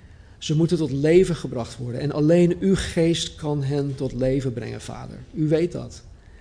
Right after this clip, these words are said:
Dus ik bid, Heer, op dit moment dat degenen die nu nog dood zijn, die of meeluisteren of mee gaan kijken of het naderhand gaan bekijken of beluisteren, Heer, trek hen naar u toe. Maak hun levend.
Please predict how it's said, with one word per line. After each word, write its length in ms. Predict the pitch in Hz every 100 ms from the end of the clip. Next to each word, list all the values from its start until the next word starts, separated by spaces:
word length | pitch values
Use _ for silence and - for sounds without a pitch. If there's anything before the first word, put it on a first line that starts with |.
| - - - - - - -
Dus 140 | 160
ik 180 | 156 123
bid, 200 | 175 185
Heer, 400 | - 147 127 120
op 140 | 135 120
dit 160 | 160
moment 480 | 156 151 151 139 -
dat 120 | 131
degenen 440 | 127 - 165 165 147
die 140 | 143
nu 160 | 147 180
nog 240 | 175 127
dood 280 | 143 147 151
zijn, 240 | 131 127
die 140 | 127 127
of 120 | -
meeluisteren 760 | 139 147 143 135 127 - 127
of 140 | - -
mee 240 | 127 139
gaan 180 | 127 131
kijken 400 | 131 123 120 120
of 260 | 131 - - - - - -
het 100 | 131
naderhand 500 | 135 131 127 135 143
gaan 500 | - 123 123 123 - 123
bekijken 480 | 127 120 123 123 -
of 120 | -
beluisteren, 580 | 135 123 120 117 139 123
Heer, 240 | 131 123 - -
trek 280 | 151 156
hen 160 | - 147
naar 200 | 143 139
u 100 | 127
toe. 260 | - 123 117 127 - - - - - - - - - - - - - -
Maak 320 | 131 143 143
hun 160 | 139
levend. 580 | 127 120 117 117 - -